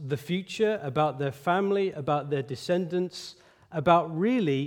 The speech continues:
in, in more of a clear way, about the Messiah. And so when we look at this section, what we're gonna see is we're gonna see what saving faith looks like as we respond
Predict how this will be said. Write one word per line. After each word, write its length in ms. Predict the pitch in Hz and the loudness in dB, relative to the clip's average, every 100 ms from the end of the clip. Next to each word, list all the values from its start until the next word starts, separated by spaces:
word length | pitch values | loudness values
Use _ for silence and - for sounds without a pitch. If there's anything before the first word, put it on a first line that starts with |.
| 139 | -6
in, 160 | 175 156 | -8 -4
in 160 | 160 | 0
more 160 | 170 190 | 4 4
of 80 | 160 | 2
a 60 | |
clear 500 | - - 202 233 226 | -4 -2 2 4 4
way, 380 | 139 117 131 143 | 2 -2 -4 -6
about 460 | 151 127 160 151 143 | -6 0 0 0 -2
the 80 | 151 | -2
Messiah. 540 | 143 - 160 131 104 - - _ _ _ _ _ _ _ _ _ - - - | -2 0 0 0 -6 -16 -20 _ _ _ _ _ _ _ _ _ -20 -20 -4
And 140 | 151 160 | 0 2
so 160 | 190 | 4
when 220 | 170 247 | 8 8
we 120 | 254 240 | 8 2
look 280 | 202 247 | 2 2
at 120 | 220 160 | -2 -2
this 160 | 156 | -4
section, 480 | - 147 131 - 139 | -2 -4 -2 -4 0
what 160 | 180 214 | 0 2
we're 120 | 208 | 2
gonna 200 | 196 175 | 2 2
see 320 | - 202 151 | -2 0 0
is 120 | 131 | -2
we're 80 | 151 | -2
gonna 180 | 170 160 | 0 0
see 220 | - 185 | -2 -6
what 400 | 147 170 220 220 | 0 4 4 2
saving 580 | - - 196 196 190 170 | -6 0 2 2 0 -2
faith 540 | - 196 175 147 - - | -2 -2 -2 -2 -8 -12
looks 440 | 160 185 233 - | -2 0 0 -6
like 560 | 143 120 143 202 - - _ _ _ _ _ _ _ _ _ | -6 -6 -6 -10 -18 -20 _ _ _ _ _ _ _ _ _
as 240 | 175 190 185 | 2 2 2
we 200 | 180 185 | 0 2
respond 1000 | 170 - - - 214 165 143 151 143 | 0 -2 -6 0 2 4 2 0 -4